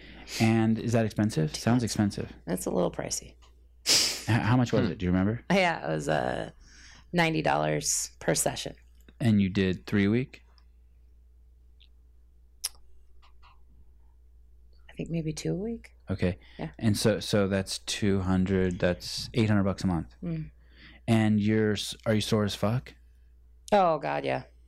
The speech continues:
Speaker 2: Yeah, I could, every new session was like, "Oh,"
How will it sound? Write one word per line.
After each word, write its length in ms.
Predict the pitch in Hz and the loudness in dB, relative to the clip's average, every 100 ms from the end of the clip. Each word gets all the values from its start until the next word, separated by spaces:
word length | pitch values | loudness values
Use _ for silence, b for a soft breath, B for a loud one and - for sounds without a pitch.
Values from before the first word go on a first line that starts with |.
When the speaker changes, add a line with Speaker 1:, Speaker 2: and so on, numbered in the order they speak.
| - - - - - | -20 -20 -20 -20 -4
Speaker 2:
Yeah, 160 | 80 | -2
I 80 | 76 | 0
could, 240 | - - - - - - - b b b - | -2 -6 -8 -20 -20 -20 -20 b b b -4
every 260 | 185 175 170 | 0 2 2
new 200 | 160 151 | 2 0
session 500 | - 160 160 151 147 | 0 0 0 -2 -4
was 140 | 131 | -4
like, 180 | 135 127 | -4 -2
"Oh," 400 | 139 147 151 143 | 0 2 0 -2